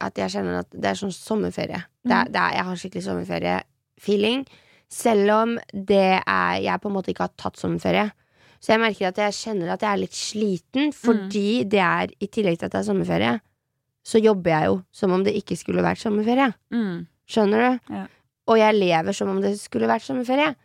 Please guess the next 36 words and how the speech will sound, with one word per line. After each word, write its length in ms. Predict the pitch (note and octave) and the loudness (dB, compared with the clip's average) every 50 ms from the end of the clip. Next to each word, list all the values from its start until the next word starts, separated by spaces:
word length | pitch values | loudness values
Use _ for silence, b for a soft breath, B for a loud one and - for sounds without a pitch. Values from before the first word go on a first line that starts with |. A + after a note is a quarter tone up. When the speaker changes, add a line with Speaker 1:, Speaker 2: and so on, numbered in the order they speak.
| _ - | _ -6
Speaker 2:
<laughs> 240 | G#3+ G#3 G3 F#3+ A3 | -4 -4 -4 -4 -2
Speaker 1:
Så 100 | A3 A3+ | 2 2
jeg 100 | A3 A3 | 4 4
er 80 | A3+ A3+ | 2 0
liksom 160 | A3 G#3+ G3+ | -2 -4 -4
sånn, 240 | G#3+ G3+ G3+ G#3 - - | -4 -4 -4 -4 -6 -6
jeg 120 | A#3 A3+ A#3+ | -4 -4 -2
er 140 | A#3+ G#3 | -2 -2
med 180 | F#3+ F#3 F3+ - | -2 -2 -4 -4
på 140 | - A3+ A3 A3 A3 G#3+ A3 | -2 0 2 2 2 2 0
mye 260 | A3 G#3+ G3 F#3 F3+ | 0 -2 0 0 0
av 80 | F3 F#3 | -2 -2
det 100 | F3+ F#3 | -2 -2
vennene 220 | F#3+ F#3 F3+ F3 | -2 -2 -2 -2
mine 220 | F3 F3 F3+ F#3+ G#3 | -2 -2 -2 0 2
gjør, 380 | A3+ B3 B3+ B3+ B3+ B3 A#3+ | 2 2 2 2 2 2 2
og 40 | G#3 G#3 | 0 0
moro, 360 | A3 A3+ A3 G3 G3 F#3+ F#3+ G3 G3 G3 F#3+ F3+ | 0 0 0 0 -2 -2 -2 -2 -4 -4 -4 -4
og 60 | F3 | -4
liksom, 460 | F#3 F3+ - - F3 E3+ E3+ F3 F3+ - _ _ _ _ _ _ _ | -6 -8 -10 -10 -8 -8 -8 -10 -12 -14 _ _ _ _ _ _ _
tu, 80 | - G3 | -8 -6
tu, 100 | F3+ F3+ | -6 -6
tu, 120 | E3+ F#3 | -6 -6
tu, 100 | F3+ G3+ G3 | -6 -4 -2
tu, 100 | - B3+ | 0 0
i 200 | C4 - A3+ A3 | 0 0 -4 -4
tillegg 280 | - A#3 G#3 F#3 F3+ - | 0 0 0 2 0 0
til 80 | G3+ F#3+ | -2 -4
at 80 | F#3+ | -2
jeg 100 | - G3+ | -2 -2
liksom, 300 | G#3 F#3+ F#3+ F#3 F3+ F3+ | -2 -2 -2 0 0 0
jeg 100 | F3+ F#3+ G3 | 0 2 2
må 200 | F#3+ G#3 A#3+ A#3+ | 0 0 0 0
opp 160 | G3 E3 - | 0 0 -2
og 80 | - E3+ | -6 -8
stå, 160 | - - F#3+ | -4 -2 0